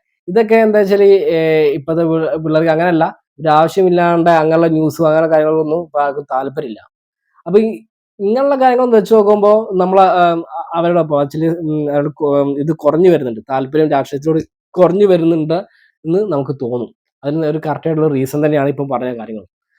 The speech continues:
അപ്പൊ എൻ്റെ ഒരു വ്യക്തിപരമായിട്ടുള്ള അഭിപ്രായം എന്താ വെച്ചാല് രാഷ്ട്രീയം ഇല്ലാണ്ടായാലാണ് ഏറ്റവും വലിയ പ്രശ്നം ഉണ്ടാവുക. രാഷ്ട്രീയം നിലനിൽക്കണം,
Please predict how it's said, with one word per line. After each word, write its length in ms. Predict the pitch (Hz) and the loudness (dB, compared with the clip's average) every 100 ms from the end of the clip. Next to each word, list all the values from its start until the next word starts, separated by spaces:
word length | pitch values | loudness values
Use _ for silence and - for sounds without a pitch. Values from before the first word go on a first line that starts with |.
| _ - | _ -20
അപ്പൊ 180 | - 151 | -4 0
എൻ്റെ 280 | 151 170 220 | 0 2 4
ഒരു 60 | |
വ്യക്തിപരമായിട്ടുള്ള 760 | 233 233 233 185 202 214 202 202 | 6 6 2 2 4 4 4 4
അഭിപ്രായം 340 | 196 165 180 185 | 2 2 0 0
എന്താ 160 | 175 | 0
വെച്ചാല് 340 | 165 175 165 226 - _ _ _ _ _ _ _ _ - - | -2 -2 -2 -4 -6 _ _ _ _ _ _ _ _ -20 -4
രാഷ്ട്രീയം 480 | 131 135 - 180 202 | -2 0 0 2 4
ഇല്ലാണ്ടായാലാണ് 760 | 170 175 185 202 185 190 175 170 | 4 4 4 4 4 4 4 2
ഏറ്റവും 260 | 147 165 | 0 0
വലിയ 120 | 156 | 0
പ്രശ്നം 280 | 147 131 131 | 0 -4 -6
ഉണ്ടാവുക. 280 | 123 110 117 165 _ _ _ 120 | -6 -6 -8 -14 _ _ _ -10
രാഷ്ട്രീയം 420 | 120 - 160 156 | -10 -4 0 2
നിലനിൽക്കണം, 580 | 143 151 160 156 185 | 2 0 0 -2 -4